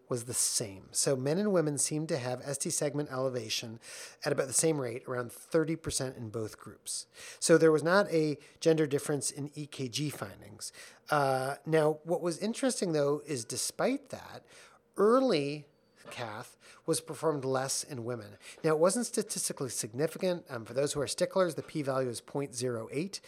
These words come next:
but there was certainly a strong trend towards less early coronary ang-, angiography in patients with stemi or S T segment elevations in men versus women.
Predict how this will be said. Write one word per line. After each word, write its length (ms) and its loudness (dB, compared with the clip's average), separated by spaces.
but 100 0
there 80 6
was 140 2
certainly 280 0
a 80 2
strong 460 -2
trend 380 -4
towards 320 -6
less 520 -4
early 320 2
coronary 400 -6
ang-, 280 0
angiography 680 0
in 280 -2
patients 720 0
with 280 2
stemi 580 2
or 80 -2
S 120 -2
T 120 -4
segment 320 0
elevations 540 0
in 180 4
men 220 6
versus 340 0
women. 420 -6